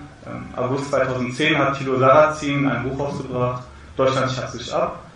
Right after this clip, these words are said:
Ähm, das Buch wurde laut Handelsblatt eins Komma sechs Millionen Mal verkauft.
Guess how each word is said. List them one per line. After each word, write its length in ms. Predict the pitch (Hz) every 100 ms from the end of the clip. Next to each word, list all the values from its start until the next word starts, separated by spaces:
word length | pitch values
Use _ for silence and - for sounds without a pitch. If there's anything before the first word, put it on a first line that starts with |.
| - -
Ähm, 260 | 120 120 123
das 180 | 120
Buch 200 | 147 139
wurde 480 | 135 131 127 127 123 - -
laut 360 | 123 120 120 -
Handelsblatt 640 | 135 143 143 131 131 127
eins 240 | 135 135 135
Komma 180 | 123
sechs 280 | 123 127 -
Millionen 240 | 127 127 123
Mal 140 | 123
verkauft. 480 | 123 - 143 185